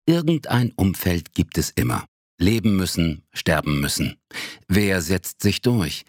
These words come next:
Wer scheitert? Wer ist Gewinner, wer Verlierer? Die Fragen sind eindeutig, die Antworten sind es nicht.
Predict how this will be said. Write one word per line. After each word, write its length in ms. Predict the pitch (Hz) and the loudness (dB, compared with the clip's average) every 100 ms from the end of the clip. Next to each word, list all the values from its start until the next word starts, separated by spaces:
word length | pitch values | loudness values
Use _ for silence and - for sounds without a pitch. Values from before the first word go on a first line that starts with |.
| - - - | -14 -14 -2
Wer 260 | 101 92 | 0 0
scheitert? 640 | 82 127 143 87 76 - - _ | 0 0 0 0 -4 -8 -18 _
Wer 240 | - 90 82 | 0 2 2
ist 200 | 90 - | -2 0
Gewinner, 500 | 104 113 123 123 117 | 0 2 2 0 -2
wer 260 | - 95 90 | 0 0 0
Verlierer? 560 | - 95 82 71 73 - _ _ _ _ - | 0 0 0 0 -2 -4 _ _ _ _ -2
Die 80 | 139 | 0
Fragen 360 | - 135 139 143 | 2 0 2 2
sind 240 | 139 135 | 0 0
eindeutig, 720 | 123 104 87 85 - 87 - _ - | 2 2 0 -2 0 -2 -2 _ -2
die 140 | 123 - | 0 2
Antworten 560 | 80 - 71 - 76 | -2 -2 -4 0 -2
sind 220 | 71 82 | 0 -2
es 160 | 104 - | -2 -2
nicht. 360 | - - - | -2 -4 -10